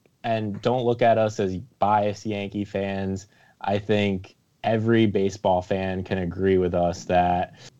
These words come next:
you know, they cheated. There's no gray area here.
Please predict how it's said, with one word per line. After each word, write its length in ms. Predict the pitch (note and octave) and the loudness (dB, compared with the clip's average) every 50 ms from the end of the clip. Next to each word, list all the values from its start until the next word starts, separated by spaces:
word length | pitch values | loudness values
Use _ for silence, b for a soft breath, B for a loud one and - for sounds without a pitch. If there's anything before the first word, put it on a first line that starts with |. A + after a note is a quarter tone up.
| - - | -12 -2
you 120 | - A2+ | -2 0
know, 360 | A2+ A2+ A2+ A2+ A2 G#2+ G#2 - _ _ _ _ _ _ _ - | 2 2 2 0 0 -2 -4 -10 _ _ _ _ _ _ _ -4
they 180 | A2+ A#2 B2 | 0 0 0
cheated. 580 | B2 - - - B2+ C3+ C3+ A2 E2+ D#2 D2+ - - _ _ _ _ _ | 0 -2 -2 0 2 2 2 2 0 -2 -6 -10 -14 _ _ _ _ _
There's 400 | G#2 G2 G#2 G#2+ G#2 G#2 G2+ G2 | -4 -2 0 2 2 0 0 0
no 340 | G#2 G#2 G#2+ A2 A#2 A#2 A#2 | 0 2 4 4 4 4 4
gray 420 | G#2+ G2+ G2 G2+ G#2 G#2+ A2 G2+ | 2 2 2 2 4 4 4 2
area 400 | F2+ F2 E2+ F2 E2+ E2 D2+ D#2 | 2 -2 -4 -6 -8 -10 -10 -12
here. 460 | F2 - F2 F2 D#2+ C#2+ C#2+ F#2 - | -10 -8 -8 -8 -8 -8 -10 -12 -16